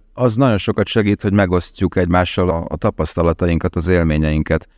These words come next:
és nagyon érdekes kérdések születnek. De és egy csomóra én nem tudom a választ, tehát azért az, az fontos, hogy én nem vagyok guru szerepben, hanem, ö,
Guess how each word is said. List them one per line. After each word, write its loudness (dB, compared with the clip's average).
és -8
nagyon 4
érdekes -2
kérdések -4
születnek. -6
De -4
és -2
egy -2
csomóra 2
én 2
nem 2
tudom 2
a 4
választ, 2
tehát 0
azért 0
az, 0
az -6
fontos, 0
hogy 0
én 2
nem 4
vagyok 0
guru 0
szerepben, -2
hanem, 2
ö, 2